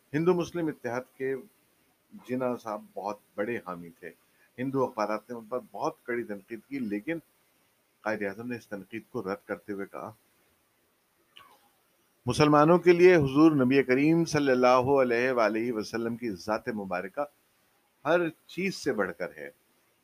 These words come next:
اکتیس اکتوبر سن انیس سو انتیس۔ غازی علم دین شہید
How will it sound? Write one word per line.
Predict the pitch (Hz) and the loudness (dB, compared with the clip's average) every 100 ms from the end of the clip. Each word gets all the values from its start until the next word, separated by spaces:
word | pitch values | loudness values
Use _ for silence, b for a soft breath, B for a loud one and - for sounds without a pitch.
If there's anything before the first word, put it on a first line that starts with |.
| _ _ _ _ _ _ _ _ _ _ _ _ _ _ _ _ _ _ 1077 _ _ _ 1077 - _ _ _ | _ _ _ _ _ _ _ _ _ _ _ _ _ _ _ _ _ _ _ _ _ _ -20 -20 _ _ _
اکتیس | 190 104 - _ - 95 - - - | -6 -6 -10 _ -4 -4 -4 -12 -10
اکتوبر | 85 - 95 82 80 76 | -10 -6 -8 -4 -6 -6
سن | 73 - 98 90 85 _ | -12 -8 -6 -6 -8 _
انیس | 98 87 87 85 | -4 -4 -4 -8
سو | - 85 - | -10 -10 -10
انتیس۔ | 101 98 78 - 69 - - - _ _ _ _ _ _ _ _ _ _ _ _ _ _ _ _ _ _ _ _ _ _ _ _ _ _ _ _ _ _ _ | -6 -6 -6 -10 -12 -14 -20 -20 _ _ _ _ _ _ _ _ _ _ _ _ _ _ _ _ _ _ _ _ _ _ _ _ _ _ _ _ _ _ _
غازی | 92 95 82 87 87 - _ | -6 -4 -4 -8 -12 -16 _
علم | 95 87 87 | -8 -6 -6
دین | 85 85 78 | -8 -10 -10
شہید | - 78 82 | -14 -18 -18